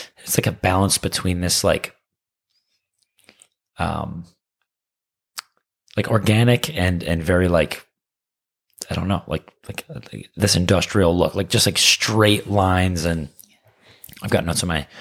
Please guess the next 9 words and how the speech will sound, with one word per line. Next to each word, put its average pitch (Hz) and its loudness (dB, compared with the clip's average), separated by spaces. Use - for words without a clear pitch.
phone 95 2
as 87 0
to 90 -2
a 90 -2
better 87 2
word 85 0
for 82 -6
that, 82 -2
but 73 -2